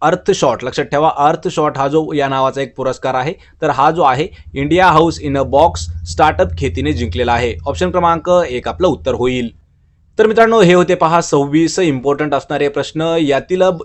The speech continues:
एकवीस प्रश्न जे आहेत आपण हे प-, पोलीस भरतीसाठी आधारित घेतले होते आणि बावीस ते सव्वीस हे जे प्रश्न आहेत आपण टोटल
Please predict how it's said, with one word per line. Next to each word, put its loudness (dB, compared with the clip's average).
एकवीस -2
प्रश्न -2
जे 0
आहेत 0
आपण -2
हे -2
प-, -10
पोलीस 2
भरतीसाठी 0
आधारित 0
घेतले -4
होते -2
आणि -6
बावीस 0
ते -2
सव्वीस -2
हे 0
जे 0
प्रश्न -6
आहेत -6
आपण -4
टोटल -2